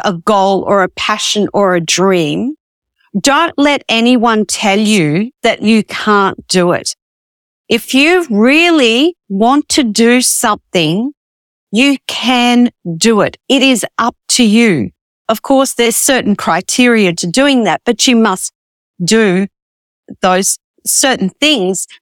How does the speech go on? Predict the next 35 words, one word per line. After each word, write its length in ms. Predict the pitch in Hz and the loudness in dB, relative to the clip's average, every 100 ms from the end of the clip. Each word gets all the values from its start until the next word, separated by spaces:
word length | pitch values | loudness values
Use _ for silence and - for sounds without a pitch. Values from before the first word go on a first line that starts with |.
| - | -6
to 120 | 202 | -2
be 200 | 262 220 | 2 0
successful. 960 | - - - - 175 - - 196 277 - _ _ _ _ _ _ _ - | 0 -6 -4 -4 -4 -4 -4 -2 -2 -6 _ _ _ _ _ _ _ -6
But 140 | 190 - | -6 -2
don't 340 | 294 311 330 - | 0 0 0 0
allow 440 | 277 262 233 233 - | 0 2 2 0 -2
anyone 460 | 226 247 233 226 | 0 0 2 0
to 120 | 208 | -2
tell 240 | 196 - 214 | -4 -2 -2
you 120 | 220 | 0
that 160 | 196 - | -2 0
you 120 | 196 | -2
can't. 600 | - - 185 165 - - _ _ _ _ _ _ _ _ | -2 -2 0 -2 -6 -18 _ _ _ _ _ _ _ _
And 140 | - 285 | -2 0
it's 220 | 269 - | -2 2
not 300 | 285 311 330 | 4 4 0
even 320 | - 269 254 240 | 0 0 2 0
about 340 | 196 214 - | 0 -2 -4
talent, 540 | - 226 214 208 135 - | -6 -2 0 0 -4 -4
because 540 | - - 240 214 190 - _ - - | -4 0 0 0 -4 -12 _ -10 -2
I 160 | 277 | 0
was 240 | 302 262 247 | 0 0 0
never 260 | 240 233 | 0 0
the 100 | 220 | 0
most 380 | 208 190 202 - | 2 2 0 -4
talented, 760 | - 196 196 202 - 123 123 - _ _ _ _ _ _ _ | -2 -2 0 -2 -2 -4 -4 -10 _ _ _ _ _ _ _
but 120 | 240 | -2
I 160 | 233 214 | 0 -2
had 420 | 226 226 214 202 196 _ _ - | -2 0 0 -2 -8 _ _ -4
other 220 | 208 220 | -2 -2
skills 560 | - - 233 196 165 | -2 0 2 2 0
that 160 | - - | -2 -2
really 320 | 185 185 185 | 0 0 0
served 520 | 175 - 180 165 - | 0 0 0 -2 -4
me. 220 | 175 135 | -6 -6